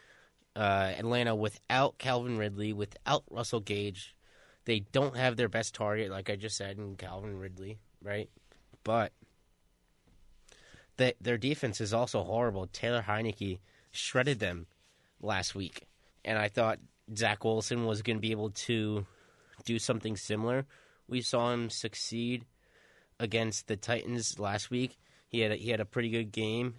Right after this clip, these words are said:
uh, winning his first game in the N F L, Robert Saleh as well. But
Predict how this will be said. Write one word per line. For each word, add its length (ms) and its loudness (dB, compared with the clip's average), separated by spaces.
uh, 240 0
winning 320 -2
his 300 -4
first 380 0
game 220 2
in 80 0
the 120 0
N 100 -2
F 180 -8
L, 220 -4
Robert 400 -4
Saleh 320 -4
as 100 -6
well. 280 -2
But 240 6